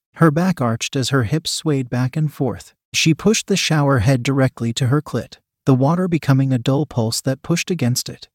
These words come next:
Her lower back moved away from the wall, and her body tensed up, shaking slightly. An orgasm rolled over her, making her plant her feet and throw a hand back against the wall to steady herself. She twitched between the wall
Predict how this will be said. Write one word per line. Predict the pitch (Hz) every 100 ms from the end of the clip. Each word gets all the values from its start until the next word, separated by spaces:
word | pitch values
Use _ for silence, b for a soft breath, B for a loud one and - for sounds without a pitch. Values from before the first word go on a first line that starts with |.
| _ -
Her | 156
lower | 143 165 185
back | 147 151 156
moved | 131 131 117
away | 139 113 110
from | 143 131
the |
wall, | 127 120 113 113 - _ -
and | 143
her | 127
body | 117 139 147 139
tensed | - 123 -
up, | 120 110 _ _
shaking | - - 156 147 143
slightly. | - 147 127 - 127 _ -
An | 143
orgasm | 143 170 151 123 113 120
rolled | 120 139 156
over | 123 107 104
her, | 101 - _ _ _ 131
making | 143 147
her | 131 131
plant | - 143 165
her | 147
feet | - 147 151
and | 139 127
throw | 143 143
a | 127
hand | 101 139 135
back | 127 143
against | 151 120 117 -
the | 120
wall | 110 113
to | 120 147
steady | - 127 104
herself. | 107 104 101 - - _ _ -
She | - 160
twitched | - 220 -
between | - 151 143 135
the | 117
wall | 113 127 110 -